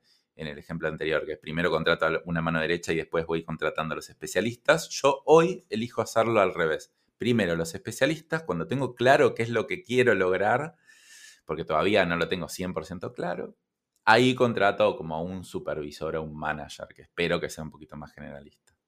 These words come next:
Bueno, ahora sí, te voy a pasar a contar el paso a paso literal para contratar un empleado, que es el proceso que usamos en mis empresas.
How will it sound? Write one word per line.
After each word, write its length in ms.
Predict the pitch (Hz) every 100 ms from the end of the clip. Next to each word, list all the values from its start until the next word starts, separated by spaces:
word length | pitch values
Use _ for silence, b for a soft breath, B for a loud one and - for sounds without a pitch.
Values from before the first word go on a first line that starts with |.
| -
Bueno, 280 | 85 85 78
ahora 220 | 147 135
sí, 400 | - 110 143 170
te 160 | 175
voy 180 | 90 147
a 80 | 156
pasar 280 | 107 - 127
a 100 | 135
contar 600 | 95 95 120 143 156 b b b _
el 240 | 92 92
paso 600 | - 143 156 - 143 - -
a 180 | 92 -
paso 560 | 123 - 127 123 -
literal 760 | - 92 101 87 95 110 139 139
para 200 | 92 85
contratar 360 | 87 85 85
un 100 | 110
empleado, 840 | 98 85 85 90 107 120 139 156 - _
que 180 | 95 110
es 120 | 120
el 100 | 113
proceso 580 | - 85 104 - 110 107
que 80 |
usamos 520 | 82 80 95 107 107 -
en 100 | 85
mis 180 | 80 82
empresas. 680 | 87 85 156 151 151 156 -